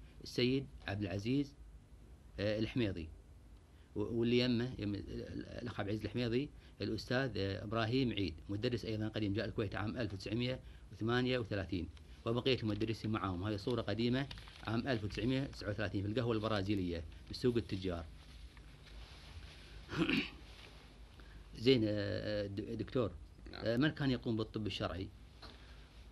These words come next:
Speaker 2: والله،
Speaker 1: في زمانكم؟
Speaker 2: آه، أنا اللي كنت، آه، أشرف على هذه الناحية، لكن، آه، أريد أكد لك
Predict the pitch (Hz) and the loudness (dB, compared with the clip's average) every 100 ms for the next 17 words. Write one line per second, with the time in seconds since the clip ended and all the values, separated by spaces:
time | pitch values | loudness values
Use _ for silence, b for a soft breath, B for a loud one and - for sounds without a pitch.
0 | - - 90 107 104 104 107 95 - 98 | -6 0 4 4 4 2 2 -2 -4 -8
1 | - 90 82 80 95 104 87 82 67 71 | -8 -6 -4 -2 0 2 2 2 0 -4
2 | 71 69 - 76 - 78 71 71 67 67 | -4 -4 -2 -4 -4 0 2 2 0 -4
3 | 65 107 - 80 69 67 71 69 67 60 | -4 -4 -4 -4 -6 -6 -8 -8 -10 -10
4 | 60 - 80 71 71 69 73 - 64 65 | -12 -8 -4 -4 -4 -4 -4 -4 -6 -6
5 | 76 - - - - B B B B B | -8 -10 -12 -14 -18 B B B B B
6 | - - 87 90 92 85 80 80 78 76 | -18 -2 -2 0 2 2 2 2 0 -2
7 | 73 64 - - - - - - - 85 | -4 -8 -12 -18 -20 -20 -20 -14 -4 -4
8 | 80 78 - 98 78 71 | -4 -4 -2 0 0 -4